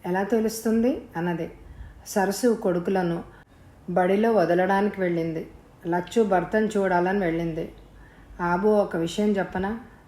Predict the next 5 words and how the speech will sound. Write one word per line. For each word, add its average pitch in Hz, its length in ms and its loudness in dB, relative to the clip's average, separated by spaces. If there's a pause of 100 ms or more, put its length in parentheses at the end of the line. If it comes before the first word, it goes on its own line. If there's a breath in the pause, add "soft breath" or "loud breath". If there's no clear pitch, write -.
(380)
"ఏంటి?" 190 500 0 (680 loud breath)
"నాకు, 180 640 -4 (800)
నాకు 180 580 -2 (480)
పాపాయి 190 400 2
పుట్టబోతుందట. 196 840 0